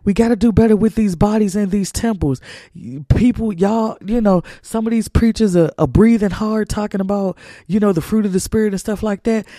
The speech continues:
And, and you can't even get the words out because you can barely breathe and talk. And it's not the Holy Spirit. Don't, y'all stop lying on the Holy Spirit. Y'all stop lying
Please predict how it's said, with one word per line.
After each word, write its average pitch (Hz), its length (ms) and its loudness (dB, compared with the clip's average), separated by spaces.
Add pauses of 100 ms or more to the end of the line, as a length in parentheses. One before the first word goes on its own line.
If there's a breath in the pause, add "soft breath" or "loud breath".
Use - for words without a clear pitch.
(200 loud breath)
And, 202 320 0
and 202 220 0
you 247 80 4
can't 240 280 0
even 220 240 -2
get 226 200 0
the 226 80 4
words 240 360 2
out 208 200 -4
because 208 400 -2
you 233 100 0
can 202 200 -6
barely 233 340 2
breathe 269 400 -2
and 269 120 -10
talk. 277 600 0 (360 loud breath)
And 233 200 2
it's 233 100 0
not 262 220 -2
the 240 80 0
Holy 240 320 2
Spirit. 240 500 2
Don't, 233 260 -4 (260 loud breath)
y'all 220 240 6
stop 233 220 -4
lying 226 280 0
on 220 80 0
the 208 80 4
Holy 180 260 4
Spirit. 123 480 -4 (1700)
Y'all 170 240 0
stop 185 260 -4
lying 190 460 0